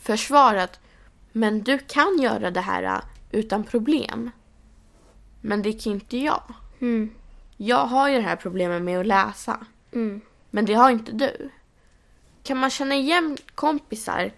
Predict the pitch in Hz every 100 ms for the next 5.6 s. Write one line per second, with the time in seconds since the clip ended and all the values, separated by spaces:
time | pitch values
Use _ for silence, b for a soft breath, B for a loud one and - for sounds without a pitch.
0 | b _ - 208 214 196 196 208 262 269
1 | 240 196 196 202 247 254 208 - 214 -
2 | - - - - - _ _ _ - 240
3 | 240 240 247 254 247 - 220 240 240 240
4 | 262 254 240 233 220 214 214 208 - 202
5 | 202 196 208 240 226